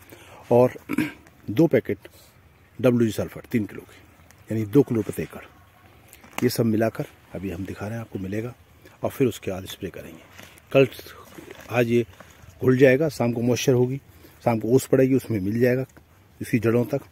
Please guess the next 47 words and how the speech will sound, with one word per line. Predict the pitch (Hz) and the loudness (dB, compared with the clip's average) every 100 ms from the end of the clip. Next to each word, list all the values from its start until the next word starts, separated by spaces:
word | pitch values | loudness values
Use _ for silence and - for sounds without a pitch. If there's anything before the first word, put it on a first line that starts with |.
| _ - - | _ -14 -6
और | 110 | -2
कल | - 117 | 2 0
इसमें | - 107 | 0 -6
करेंगे | 98 87 104 | -6 -6 -8
सिंचाई। | - - - - - - - - - - - - - - | -8 -14 -14 -14 -20 -20 -20 -20 -20 -20 -20 -20 -8 2
आप | 143 | 4
खाद | - 160 | 6 4
सिंचाई | - 143 135 | 4 4 4
के | 120 | 4
बाद | 95 107 | 0 -2
भी | 120 | 0
दे | 135 | 0
सकते | 135 143 - | 0 -2 -2
हैं | 156 | -4
और | 175 | -4
सिंचाई | 123 127 120 107 | -10 -4 -2 -2
के | 135 | -2
पहले | - 165 | -4 -6
भी | 80 | -10
दे | - | -14
सकते | - - - | -16 -16 -18
हैं, | - - - - | -18 -20 -20 -10
लेकिन | 98 110 | -4 -2
सिंचाई | - 131 | 2 4
के | 135 | 4
बाद | 135 135 | 4 4
देंगे | 131 139 147 | 4 4 4
तो | 143 - | 0 0
कई | 143 139 | 2 4
दिन | 131 | 4
लग | 117 107 | 4 0
जाते | 110 104 | -2 -2
हैं, | 123 131 - - - - - - - | -4 -6 -12 -20 -20 -20 -20 -20 -8
खेत | - 135 127 | 4 6 6
में | 139 | 4
इस | - | 4
हालत | 135 - - 143 143 | 2 2 2 2 2
में | 113 | 0
होने | 117 | 2
में | 120 | 2
चल, | 120 117 101 | 2 0 0
चल | - - 117 | -6 0 0
नहीं | 104 | 0
सकते, | - 87 - - - - - - - - | -4 -10 -12 -20 -20 -20 -20 -20 -10 -4
इसलिए | 131 143 | 0 2
हम | 110 104 | 2 -2
इसको | 98 - | -8 -10